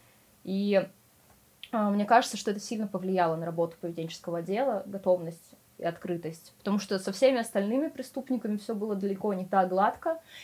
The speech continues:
И, может быть, если бы первый опыт вот этого поведенческого отдела был, ну, негативный, то они бы и не задумались над тем, что это продуктивная парадигма, которую можно дальше применять в исследованиях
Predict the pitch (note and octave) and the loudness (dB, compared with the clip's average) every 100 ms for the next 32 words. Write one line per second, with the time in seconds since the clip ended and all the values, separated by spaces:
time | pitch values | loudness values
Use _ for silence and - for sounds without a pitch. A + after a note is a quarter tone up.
0 | - A3 A3 - G#3 G#3 G3+ G3 G3 F#3+ | -2 0 0 -2 -6 -2 -4 -4 -2 -2
1 | F#3 A3 A#3 A3+ G#3 - G#3 A#3 A#3 - | -2 0 0 2 0 0 0 -2 -8 -10
2 | _ - F#3+ F#3+ F#3+ G3+ G#3 G#3 - G3 | _ -10 -6 -4 -2 0 0 -2 -4 -2
3 | F#3 F#3 G3 F#3 E3+ F3 F3+ G3 G3+ G3+ | -2 0 2 2 0 -4 -2 2 2 0
4 | F#3+ G#3+ F#3 F#3 G3 F#3+ D#4 F4 F4+ - | -2 -2 -2 -2 -6 -4 -4 -4 -8 -14
5 | _ - - _ - G3+ G#3+ A3 A3 G#3 | _ -20 -20 _ -2 0 0 -2 -2 0
6 | G#3 G3+ G3+ G3 E3+ F#3 E3 - G#3+ A3 | 2 2 2 0 -2 -4 -8 -4 -4 -6
7 | - - F#3+ F#3+ F#3 F#3+ A#3+ G3+ F3 E3 | -10 -14 -6 -4 -4 -4 -4 -2 -2 -4
8 | E3 F#3 F3 A3+ D#4 C#4+ C4 - F3 F#3 | -4 -2 -2 0 0 0 -2 -4 -2 0
9 | F#3+ F3 F#3 G#3 G3+ F#3+ F3+ F#3 G3+ G3+ | -2 2 4 2 -4 -6 -6 -4 -6 -6
10 | F3+ G3+ B3+ C4 C4 B3 A#3 | -10 -2 -2 0 0 -2 -2